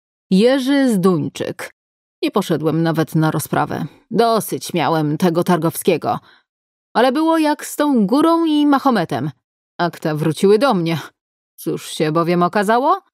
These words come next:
Na rozprawie oskarżony Bolesław Kowalski, pseudo Małolat, nagle wstaje, prosząc o możliwość złożenia ważnego oświadczenia. A brzmiało ono następująco.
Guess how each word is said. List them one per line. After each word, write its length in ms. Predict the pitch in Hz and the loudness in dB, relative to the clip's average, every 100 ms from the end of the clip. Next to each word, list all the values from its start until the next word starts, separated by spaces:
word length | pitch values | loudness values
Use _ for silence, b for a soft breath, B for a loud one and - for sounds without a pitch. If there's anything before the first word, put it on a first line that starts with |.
| _ _ _ _ - | _ _ _ _ -6
Na 160 | 160 | -4
rozprawie 500 | 160 160 - 214 240 | -2 -4 -2 2 2
oskarżony 560 | 196 - 180 170 202 196 | 0 -2 -2 0 0 2
Bolesław 540 | 175 175 240 294 294 | 2 2 0 -2 -2
Kowalski, 800 | - 285 277 185 156 - - - 185 | -2 2 2 2 -4 -10 -12 -12 -16
pseudo 500 | - 160 160 165 160 | -4 -2 0 0 0
Małolat, 600 | 165 180 233 170 - - b b b _ | 2 2 2 0 -6 -12 b b b _
nagle 460 | 165 240 370 381 392 | -4 -2 0 0 0
wstaje, 480 | - - 285 466 285 | -4 -2 0 0 0
prosząc 520 | 254 277 - 311 - | 0 0 0 -2 0
o 80 | 254 | 2
możliwość 800 | 247 196 240 240 240 - 214 190 | 2 2 0 0 -2 -2 0 0
złożenia 500 | 190 202 226 240 220 | 2 2 2 2 2
ważnego 600 | 214 180 202 226 226 185 | 0 2 0 2 0 0
oświadczenia. 920 | 175 - 160 - - 78 76 65 175 _ _ _ _ | -4 -4 -6 -4 -6 -4 -6 -8 -8 _ _ _ _
A 160 | 208 226 | 0 0
brzmiało 560 | 202 240 277 294 302 - | 2 2 4 4 2 2
ono 360 | 226 233 240 | 2 2 2
następująco. 840 | 220 208 190 180 151 170 - 160 | 2 0 0 0 -2 -4 -4 -6